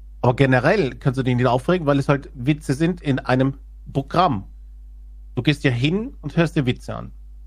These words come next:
Und das ist halt Teil des Programms. Ob's witzig ist oder nicht, äh, kannst du dir ja für dich dann entscheiden. Aber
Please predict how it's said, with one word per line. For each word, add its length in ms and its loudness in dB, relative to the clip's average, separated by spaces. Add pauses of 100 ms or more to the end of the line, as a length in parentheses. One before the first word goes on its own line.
Und 140 2
das 120 2
ist 100 0
halt 160 4
Teil 220 0
des 120 0
Programms. 420 2
Ob's 300 -2
witzig 360 0
ist 160 0
oder 160 0
nicht, 280 -6 (260)
äh, 560 -6 (100)
kannst 220 0
du 60 0
dir 60 6
ja 180 6
für 120 2
dich 180 2
dann 200 0
entscheiden. 600 2
Aber 440 2